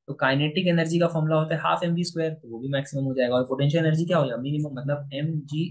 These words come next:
एच, क्योंकि यहाँ पे तो सबसे zero height पे है, तो पोटेंशियल energy minimum होगा या फिर zero होगा, right। So,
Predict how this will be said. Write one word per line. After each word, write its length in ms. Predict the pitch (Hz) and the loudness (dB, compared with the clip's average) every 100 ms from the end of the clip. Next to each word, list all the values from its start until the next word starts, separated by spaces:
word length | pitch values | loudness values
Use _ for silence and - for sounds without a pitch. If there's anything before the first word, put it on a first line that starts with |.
| 175 | 0
एच, 180 | 151 | -2
क्योंकि 360 | - _ 135 143 | -6 _ -10 -4
यहाँ 160 | 131 143 | -2 0
पे 100 | 156 | 2
तो 60 | |
सबसे 220 | 160 160 175 | 2 0 0
zero 260 | 160 190 | 0 2
height 240 | 180 165 - | 2 0 -4
पे 80 | 160 | -6
है, 80 | 143 - _ _ | -6 -14 _ _
तो 60 | 143 | -20
पोटेंशियल 420 | - 135 135 147 | -14 -12 -8 -6
energy 240 | 135 143 202 - _ _ | -6 -4 -6 -6 _ _
minimum 260 | 127 135 139 | -2 0 -2
होगा 200 | 127 139 | 0 2
या 100 | 123 | 0
फिर 180 | 180 180 | 0 -4
zero 240 | 120 110 | -4 -8
होगा, 220 | 98 - _ _ _ _ _ - | -12 -18 _ _ _ _ _ -4
right। 240 | 147 139 _ _ _ | -4 -4 _ _ _
So, 60 | - | -16